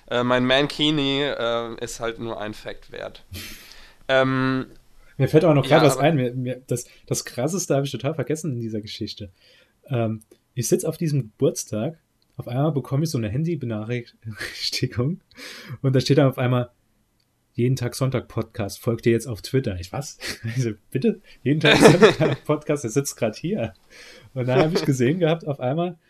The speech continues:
Speaker 2: dass, äh, meine andere gute Hälfte von Jeden Tag Sonntag Podcast, äh, einfach Simon angetwittert hat <laughs> und hat dann, ähm, hat dann mich noch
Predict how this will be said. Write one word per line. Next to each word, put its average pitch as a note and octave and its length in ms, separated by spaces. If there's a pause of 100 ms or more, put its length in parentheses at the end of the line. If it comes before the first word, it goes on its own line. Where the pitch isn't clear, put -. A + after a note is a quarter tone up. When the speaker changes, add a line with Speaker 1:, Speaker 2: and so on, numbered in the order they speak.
(100)
Speaker 2:
dass, - 500
äh, A#2+ 220
meine A#2 400
andere D3 380
gute D#3 280
Hälfte B2 400
von A#2 140
Jeden C3+ 180
Tag B2 200
Sonntag A#2 480
Podcast, A2+ 720
äh, B2 320
einfach C#3 520 (280)
Simon D#3+ 480
angetwittert A2+ 680
hat D3 180 (480)
<laughs> D#3 140 (960)
und C3+ 240
hat C#3+ 180
dann, D3+ 440
ähm, B2+ 340 (240)
hat C3+ 140
dann B2+ 340
mich D3 260
noch C#3 280